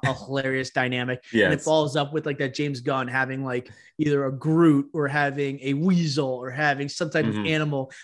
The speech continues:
Speaker 1: that can't really communicate, but still be a lovable figure.
Speaker 2: Right, right, right. I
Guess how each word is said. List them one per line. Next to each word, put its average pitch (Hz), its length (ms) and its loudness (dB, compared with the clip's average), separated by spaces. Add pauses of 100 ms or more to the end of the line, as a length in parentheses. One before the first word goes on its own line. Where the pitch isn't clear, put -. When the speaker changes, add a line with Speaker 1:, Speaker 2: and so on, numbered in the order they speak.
Speaker 1:
that 170 160 0
can't 180 180 -2
really 160 180 2
communicate, 151 600 -2
but 143 100 -10
still 147 180 -2
be 143 100 0
a 139 60 0
lovable 127 380 -4
figure. 110 420 -16 (600)
Speaker 2:
Right, 85 320 0
right, 80 240 -4
right. 73 260 -12
I 85 180 -2